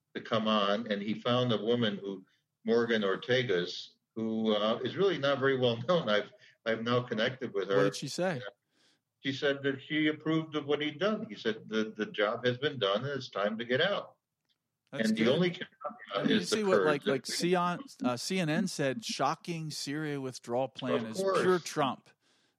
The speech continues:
Speaker 2: And,
Speaker 1: Right.
Speaker 2: uh, Senator Lindsey Graham said, "An Obama-like decision," which made me
Speaker 1: Right.
Speaker 2: laugh 'cause Obama's the
Speaker 1: And
Speaker 2: one who went in.
Speaker 1: And our senior senator, uh, Little Marco, also was outraged.
Speaker 2: <laughs> I didn't hear him. What did he say?
Speaker 1: Yeah,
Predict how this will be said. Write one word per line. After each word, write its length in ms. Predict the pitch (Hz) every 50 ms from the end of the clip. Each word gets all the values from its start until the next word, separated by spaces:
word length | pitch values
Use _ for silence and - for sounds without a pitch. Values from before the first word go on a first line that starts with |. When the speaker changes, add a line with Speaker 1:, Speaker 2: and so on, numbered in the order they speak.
| _ _
Speaker 2:
And, 220 | 113 113 113 117
Speaker 1:
Right. 120 | 110 104
Speaker 2:
uh, 200 | 113 113 113 113
Senator 420 | 117 - - 143 131 131 127 127 123
Lindsey 320 | 123 135 139 139 127 135
Graham 420 | 120 - 123 127 135 139 139 135 123
said, 360 | - - 131 120 117 113 107 _
"An 120 | 113 117
Obama-like 720 | 117 104 92 - 95 110 127 135 131 123 120 120 120 - _
decision," 560 | - 104 - - 127 123 110 107 90 90 92
which 260 | 101 101 - - - _
made 160 | 117 113 101
me 80 | 101 98
Speaker 1:
Right. 40 | 95
Speaker 2:
laugh 260 | 107 117 117 110 - _
'cause 160 | - 104 98
Obama's 500 | 104 95 - 101 107 123 127 117 104 101
the 60 | -
Speaker 1:
And 60 | 127 123
Speaker 2:
one 60 | 107
who 80 | 101 92
went 200 | 92 95 95 110
in. 300 | 139 131 82 73 90 - _ _ _ _ _ _ _ _ _ _ _ _
Speaker 1:
And 140 | 123 123 120
our 120 | 120 120
senior 420 | 117 120 - 151 156 156 147 139 123
senator, 680 | 127 - 147 147 147 139 117 110 104 104 104 104 107
uh, 120 | 101 98 98
Little 320 | 101 113 127 127 123 120
Marco, 640 | 107 117 120 123 127 - - 104 95 95 95 95 95
also 460 | 101 113 113 - - 107 98 95 92 90
was 100 | 87 85
outraged. 480 | 87 87 90 - - 82 82 78 76
Speaker 2:
<laughs> 240 | - - - 135 -
I 160 | 120 135 131
didn't 200 | 127 135 123 127
hear 160 | 127 131 123
him. 260 | 123 135 143 127 110 113
What 100 | 120 120
did 140 | 120 113
he 120 | 113 117 110
say? 260 | - - 95 95 113
Speaker 1:
Yeah, 220 | 110 104 95 90